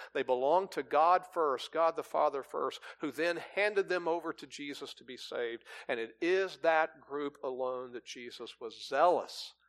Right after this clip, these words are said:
to pray for. It was a restricted prayer. Fact number two, it was a confident prayer.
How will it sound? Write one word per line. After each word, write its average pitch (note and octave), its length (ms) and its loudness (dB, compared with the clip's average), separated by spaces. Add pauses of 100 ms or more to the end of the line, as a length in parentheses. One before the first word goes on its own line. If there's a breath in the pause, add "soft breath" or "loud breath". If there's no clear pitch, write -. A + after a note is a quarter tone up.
(280)
to - 80 -12
pray F#2+ 240 -8
for. - 260 -16 (1120)
It B2+ 80 -10
was A#2+ 240 -2
a G#2+ 80 -4
restricted - 560 -12
prayer. - 360 -10
Fact F#3+ 200 2
number C#3+ 160 -8
two, A2 280 -8 (840)
it - 80 -2
was E3 200 2
a F3 80 0
confident G3 520 0
prayer. - 320 -6